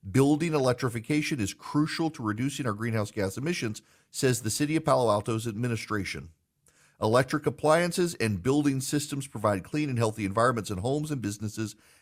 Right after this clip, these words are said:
and in many respects, the new technology perform better than the gas-emitting appliances they're replacing." So, wink, wink, nod, nod. We're gonna let the celebrity chef get away with it because we want him here.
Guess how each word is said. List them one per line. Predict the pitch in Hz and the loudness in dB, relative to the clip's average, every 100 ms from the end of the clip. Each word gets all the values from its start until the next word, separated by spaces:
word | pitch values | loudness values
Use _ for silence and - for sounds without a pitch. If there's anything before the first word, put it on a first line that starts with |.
| - | -2
and | 107 | 0
in | 104 113 | 2 2
many | 165 202 | 2 2
respects, | 147 - 131 127 | 0 2 2 2
the | 127 | -2
new | 131 | -2
technology | 135 135 120 110 110 | 0 0 2 0 -2
perform | 101 123 110 | -4 -2 -2
better | 95 139 143 | 4 6 6
than | 127 113 | 4 -2
the | |
gas-emitting | 101 117 113 123 107 107 | 0 2 2 0 -2 -2
appliances | 95 107 98 101 98 | 0 0 0 -4 -4
they're | 95 95 _ _ - | -4 -4 _ _ -10
replacing." | 104 147 113 87 110 _ _ _ _ _ _ _ _ - | -2 -2 -2 -8 -14 _ _ _ _ _ _ _ _ -6
So, | - 180 165 165 165 160 160 - _ _ _ _ _ _ _ _ _ _ _ - | 6 8 10 10 8 8 4 -4 _ _ _ _ _ _ _ _ _ _ _ 4
wink, | 156 185 170 | 4 4 4
wink, | 165 165 | 4 4
nod, | 139 139 147 | 6 6 6
nod. | 131 123 113 | 6 6 6
We're | 135 | 4
gonna | 160 | 6
let | 165 160 | 6 6
the | 139 | 4
celebrity | - 143 156 151 143 | 2 6 6 6 4
chef | 113 - 120 - | 2 4 4 4
get | 113 | 2
away | 104 120 | 4 4
with | 117 95 | 4 2
it | 80 | 0
because | - 98 | 0 2
we | 113 | 2
want | 113 131 113 | 4 4 2
him | 117 98 | 0 -2
here. | 85 73 | -4 -6